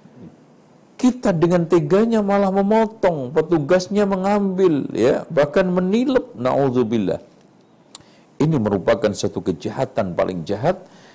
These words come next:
di saat orang itu jahat. Orang dalam keadaan susah, sempit,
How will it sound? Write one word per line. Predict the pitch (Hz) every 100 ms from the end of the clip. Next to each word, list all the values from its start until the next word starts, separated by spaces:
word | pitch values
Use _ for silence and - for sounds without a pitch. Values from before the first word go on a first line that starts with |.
| _
di | - 143
saat | - - 180 -
orang | 156 151 143 -
itu | 143 - 220 285 285 - _ _ _
jahat. | - 147 170 156 - _ _ _ _ _ _ _ _ - -
Orang | 127 120 98
dalam | 92 104
keadaan | 92 104 - 95
susah, | 85 113 95 - 98
sempit, | - - 156 123 -